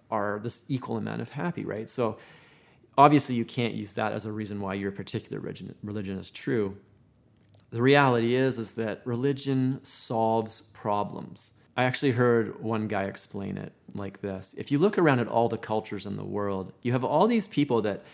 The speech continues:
they were isolated way back when, right? You might have had people in, like, Europe and people in, like, Africa. And, like, they weren't intermixing.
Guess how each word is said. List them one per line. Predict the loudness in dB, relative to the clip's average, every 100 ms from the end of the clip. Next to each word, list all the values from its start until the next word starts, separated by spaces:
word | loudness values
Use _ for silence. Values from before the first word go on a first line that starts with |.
| -14 0
they | 4
were | 6
isolated | 6 6 4 -2 -4 -4 -6 -8 -4
way | 0 4 4
back | 2 -2 -6 -10
when, | -12 -14 -10
right? | -6 -6 -4
You | -4
might | -4
have | -4
had | -6 -6
people | -8 -6 -6
in, | -6
like, | -8 -8
Europe | -2 0 0 -4 -14 -20 -20 -14
and | -12
people | -8 -4 -4
in, | -4 -4
like, | -6 -8 -6
Africa. | -6 -6 -10 -10 -8
And, | -8 -6
like, | -6 -2
they | 2
weren't | 2 2 0
intermixing. | 2 2 0 -6 -6 -10 -12 -12